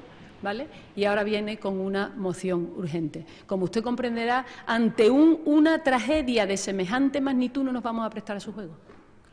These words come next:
No nos vamos a prestar a su juego. ¿De acuerdo? Por tanto, ¿votos a favor de la urgencia? En contra.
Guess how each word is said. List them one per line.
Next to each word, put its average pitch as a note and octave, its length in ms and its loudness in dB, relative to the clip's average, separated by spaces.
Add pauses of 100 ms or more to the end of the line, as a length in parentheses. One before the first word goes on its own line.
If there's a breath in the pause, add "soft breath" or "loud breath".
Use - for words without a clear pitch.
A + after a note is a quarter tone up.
(100 loud breath)
No A3+ 220 0
nos C#4+ 180 0
vamos A#3 240 -2
a G#3 60 -6
prestar G3 300 -10
a F3+ 40 -10
su F3+ 120 -14
juego. - 280 -18 (480 soft breath)
¿De F#3+ 80 -8
acuerdo? B3 280 -2 (400 loud breath)
Por F#3+ 100 -4
tanto, A3+ 320 -2
¿votos B3 400 -4
a C4 60 -10
favor B3+ 400 -4
de B3+ 140 -6
la A#3 100 -4
urgencia? B3 500 -8 (1800)
En F#3+ 180 -4
contra. F3+ 420 -6